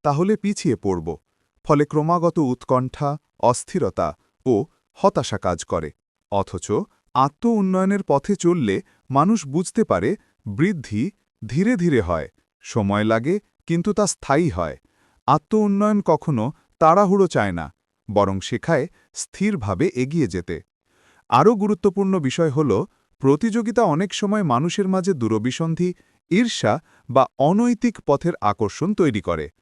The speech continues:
কেউ হয়তো ভাবে, "ও যেভাবেই হোক এগিয়েছে, আমাকেও সেভাবেই এগোতে হবে।" এতে মূল্যবোধ নষ্ট হয়। কিন্তু আত্ম-উন্নয়ন মানুষকে শেখায় অন্যের অর্জন দেখে অনুপ্রাণিত হতে,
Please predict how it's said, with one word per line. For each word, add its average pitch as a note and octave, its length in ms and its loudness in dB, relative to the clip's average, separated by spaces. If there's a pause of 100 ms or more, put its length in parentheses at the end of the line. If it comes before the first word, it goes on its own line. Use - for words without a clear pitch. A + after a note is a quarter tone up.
(460)
কেউ D#3+ 160 4
হয়তো C3 280 2
ভাবে, A2+ 360 -2 (360)
"ও F3+ 160 6
যেভাবেই G3 440 2
হোক F3 220 2
এগিয়েছে, C#3+ 500 -2 (280)
আমাকেও B2 420 0
সেভাবেই F3 540 2
এগোতে G#2 280 0
হবে।" F2+ 300 -4 (480)
এতে D3+ 220 2
মূল্যবোধ F#3 560 2
নষ্ট B2 320 -2
হয়। D#2+ 260 -6 (460)
কিন্তু A#2+ 340 -2
আত্ম-উন্নয়ন G3 720 0
মানুষকে C#3 440 -2
শেখায় G2+ 480 -4 (400)
অন্যের C#3+ 380 2
অর্জন F#3 340 0
দেখে F#3 300 0
অনুপ্রাণিত F3+ 640 -2
হতে, G3 340 0